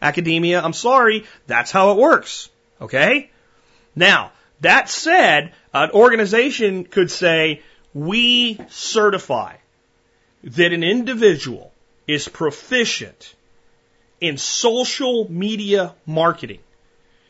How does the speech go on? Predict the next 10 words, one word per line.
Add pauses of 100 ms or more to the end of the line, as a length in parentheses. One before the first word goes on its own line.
(140)
And
if
you
hire
this
graduate
from
Jack
Spirko's
school,